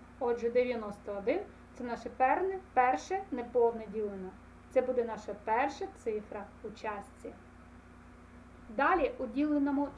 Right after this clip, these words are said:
ще одна цифра. Отже, у результаті буде двоцифрове число. Перший крок. Ділимо. Дев'яносто один поділити на двадцять сім.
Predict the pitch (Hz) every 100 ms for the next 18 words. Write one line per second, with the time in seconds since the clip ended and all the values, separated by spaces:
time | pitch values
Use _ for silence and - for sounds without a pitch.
0 | - - 285 226 196 202 - 208 - -
1 | - - - - 254 240 - 190 - 240
2 | 240 208 185 202 196 - 320 349 - -
3 | - 233 214 175 180 254 330 - - 202
4 | 214 233 - - - 196 196 - - -
5 | - - - - - - - - - 311
6 | 359 - 370 262 233 208 180 - - -
7 | 262 302 254 196 185 - - - - -
8 | 233 269 302 294 - 240 233 277 403 -
9 | 240 233 226 302 339 302 247 220 226 233
10 | - -